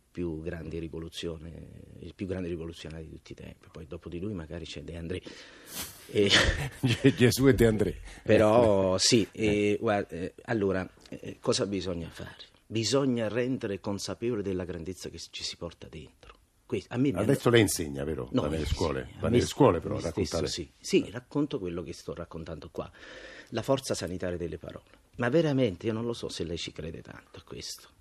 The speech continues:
Speaker 1: eh, perché questo è un problema, crederci. Eh, stare continuamente nell'emergenza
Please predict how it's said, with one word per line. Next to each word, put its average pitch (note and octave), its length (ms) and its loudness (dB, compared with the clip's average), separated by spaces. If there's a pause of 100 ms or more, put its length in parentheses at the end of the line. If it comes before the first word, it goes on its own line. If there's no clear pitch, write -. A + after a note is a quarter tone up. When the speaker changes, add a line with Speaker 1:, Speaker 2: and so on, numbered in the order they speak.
(160)
Speaker 1:
eh, F2 460 -16
perché F2+ 220 -16
questo F2+ 240 -8
è F2 60 -8
un D#2+ 60 -14
problema, - 460 -16
crederci. - 640 -10 (600)
Eh, A2 220 0 (460)
stare C3 500 0
continuamente G2+ 680 -4
nell'emergenza F2+ 920 -6